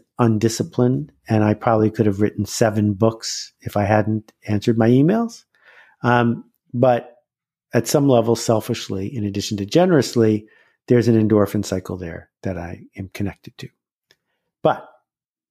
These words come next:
what we have to accept about email, which I had first in nineteen seventy-six and built the first email marketing company in the world, um, is that it's an open A P I. And what that means is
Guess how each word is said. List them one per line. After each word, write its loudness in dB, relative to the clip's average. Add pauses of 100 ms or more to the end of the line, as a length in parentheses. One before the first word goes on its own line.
(320)
what 2
we 2
have 2
to 2
accept 0
about -2 (260)
email, 0 (520)
which -4 (200)
I 2
had 0
first 0
in 2
nineteen 0
seventy-six -2
and 2 (240)
built 0
the 0
first -2
email 2
marketing 0
company -8
in -4
the -6
world, -2 (500)
um, 0
is 2
that 4
it's 0
an 4
open 2
A -2
P -10
I. -16 (500)
And -10
what -2
that 2
means 4
is -4